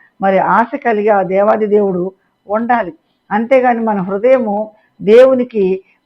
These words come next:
మరి అయిష్టంగా ఉండ-, ఉంటే మాత్రము దేవుడు మన, మనలో నివసింపనే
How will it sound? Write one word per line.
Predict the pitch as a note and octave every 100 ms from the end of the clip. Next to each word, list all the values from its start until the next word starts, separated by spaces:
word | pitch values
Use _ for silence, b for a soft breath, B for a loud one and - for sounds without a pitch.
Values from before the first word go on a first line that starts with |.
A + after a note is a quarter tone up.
| G3+
మరి | G#3+ G#3+
అయిష్టంగా | F#3 A#3 B3 B3+ A#3 A3+ F#3+
ఉండ-, | G3 G3+ - -
ఉంటే | G3+ A#3 B3+
మాత్రము | A#3 G3+ F#3+ F#3 F3+ F#3+ _ _ _ E3+
దేవుడు | G#3+ A#3 A3+
మన, | G#3+ G3
మనలో | F#3+ F#3 F#3 G3
నివసింపనే | G3+ F#3+ F#3+ G3 F3 F#3 C#4